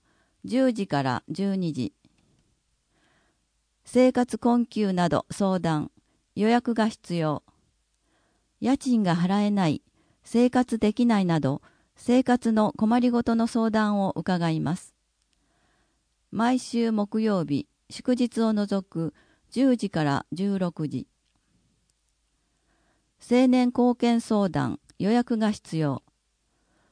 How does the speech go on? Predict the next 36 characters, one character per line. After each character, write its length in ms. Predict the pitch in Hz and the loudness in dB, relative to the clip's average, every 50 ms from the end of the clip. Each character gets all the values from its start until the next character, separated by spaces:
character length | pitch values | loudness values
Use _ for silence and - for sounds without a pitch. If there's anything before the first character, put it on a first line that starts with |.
| _ _ | _ _
社 220 | _ - - 214 - | _ -4 -4 0 2
会 240 | 262 262 262 254 254 | 2 4 4 2 2
福 220 | 247 254 - 233 | -2 -2 -2 -2
祉 160 | 240 - 262 | -2 -2 -4
士 120 | - 196 180 | -6 -4 -2
の 200 | 165 143 - - | 0 0 -2 -2
資 120 | - - | -6 -6
格 320 | - 233 233 233 - 233 233 | -4 -2 -2 -2 -2 -2 0
を 80 | 233 | 0
持 140 | 226 233 240 | 0 0 -2
つ 240 | - - 160 - - - | -2 -2 -4 -4 -4 -6
専 280 | - - 214 233 240 | -4 -2 -2 0 0
門 200 | 233 233 233 226 | 0 0 -2 -2
家 140 | - 208 202 | -2 -2 0
が 140 | 202 202 202 | 0 -2 -2
相 240 | - - 196 202 196 | -2 -2 -2 0 0
談 280 | 190 185 185 185 175 170 | 0 -2 -2 -2 -2 -4
に 140 | 165 - - | -4 -4 -4
応 180 | - 165 170 165 | -2 -2 -2 -4
じ 140 | - - | -4 -4
ま 180 | 151 143 139 160 | -4 -4 -4 -6
す。 140 | - - _ _ _ _ _ _ _ _ _ _ _ _ _ _ _ _ _ _ _ _ _ _ _ _ _ - | -8 -10 _ _ _ _ _ _ _ _ _ _ _ _ _ _ _ _ _ _ _ _ _ _ _ _ _ -10
十 300 | - 208 254 262 240 220 | -4 0 2 2 2 2
四 240 | 190 175 170 165 - _ _ _ _ _ | 2 0 -2 -4 -6 _ _ _ _ _
日、 280 | - 175 170 - - _ _ _ _ | -2 0 0 -2 -4 _ _ _ _
二 160 | 190 226 233 | -4 -4 -2
十 220 | - 208 196 180 | 0 0 0 0
八 320 | 180 165 170 170 - 185 185 | 0 -2 -4 -4 -4 -4 -4
日、 500 | 185 180 180 - - 147 143 135 - - _ | -4 -4 -6 -4 -2 -2 -2 -2 -4 -6 _
い 100 | - 185 | -8 -6
ず 140 | 190 226 240 | -2 -2 0
れ 80 | 226 233 | 0 0
も 160 | 233 220 220 | 0 0 0
木 280 | 208 202 196 - 202 196 | -2 -4 -4 -6 -6 -4
曜 240 | 190 175 165 147 | -4 -2 -4 -4
日、 200 | - 135 123 - | -4 -6 -8 -8